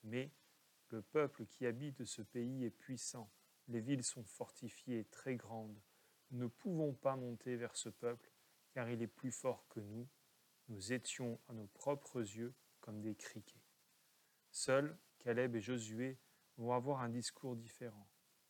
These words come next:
Nombre quatorze, verset huit et suivant. « Si le Seigneur prend plaisir en nous,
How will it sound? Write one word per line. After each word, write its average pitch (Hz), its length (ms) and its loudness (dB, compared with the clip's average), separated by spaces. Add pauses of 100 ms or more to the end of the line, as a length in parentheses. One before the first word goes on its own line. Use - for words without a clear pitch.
(140)
Nombre 110 260 -4
quatorze, 123 520 4
verset 117 320 -2
huit 123 260 -2
et 110 60 -4
suivant. « 98 420 -12 (720)
Si - 160 -2
le 117 120 6
Seigneur 151 520 4
prend 127 260 -4
plaisir 127 480 2
en 127 140 2
nous, 147 260 2